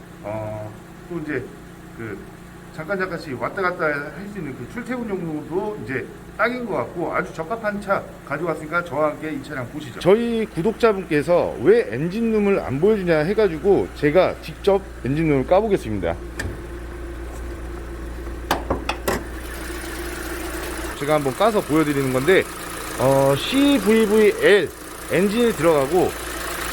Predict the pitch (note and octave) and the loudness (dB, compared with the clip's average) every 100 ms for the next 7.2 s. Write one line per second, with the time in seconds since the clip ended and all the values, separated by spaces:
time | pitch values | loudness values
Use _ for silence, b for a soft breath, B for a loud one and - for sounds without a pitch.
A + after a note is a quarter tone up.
0 | D#3+ A3 - - C4 B3+ - - C#4 D4 | 0 0 0 2 4 4 0 -2 2 2
1 | C#4 C4 A#3 C#4 C#4 C4 - F3+ A#3+ - | 6 6 6 0 0 -2 0 4 4 4
2 | A3+ G#3+ F#3 D3 C#3+ G#3+ G#3 F#3+ - - | 0 2 4 2 2 2 4 2 -2 0
3 | B3 A#3+ A#3 D#3+ C#3+ D3 F#3+ G#3+ - - | 0 4 2 4 0 4 6 6 2 -6
4 | - - - C#3+ G#3+ A#3 D3 - - - | -10 -6 4 6 6 4 0 -2 -8 -10
5 | - A#3 C4 B3+ C4+ A#3+ G3+ F3 F#3 G3 | -4 4 4 4 0 2 2 2 4 6
6 | F#3 D#3 D#3+ F3+ E3+ C3 D3 G#3 F#3 F3 | 4 2 -2 2 2 2 2 0 0 -2
7 | D3+ B2 | 0 0